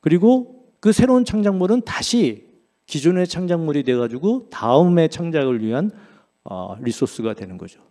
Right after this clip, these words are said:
이런 순환 구조가 일어나는 게 이게 컬처거든요. 근데 지금 같은 아까 말한 그런 현상에서는 이 부분이 딱 막혀버리는 거죠. 너무 강하게 묶어놓으니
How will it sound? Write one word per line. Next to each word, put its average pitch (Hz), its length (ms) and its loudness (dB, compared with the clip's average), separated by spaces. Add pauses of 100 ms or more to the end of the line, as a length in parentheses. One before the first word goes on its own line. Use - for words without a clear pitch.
(100)
이런 214 240 4
순환 302 480 -2
구조가 160 380 2
일어나는 120 380 -2
게 120 80 -4
이게 170 420 2
컬처거든요. - 760 -8 (1900)
근데 254 400 8
지금 226 300 -2
같은 220 300 0
아까 180 220 0
말한 185 380 0
그런 202 240 2
현상에서는 175 640 0
이 185 280 2
부분이 185 300 -2
딱 165 200 -4
막혀버리는 123 520 0
거죠. 101 320 -6 (360)
너무 202 400 4
강하게 113 800 -4 (120)
묶어놓으니 120 920 -2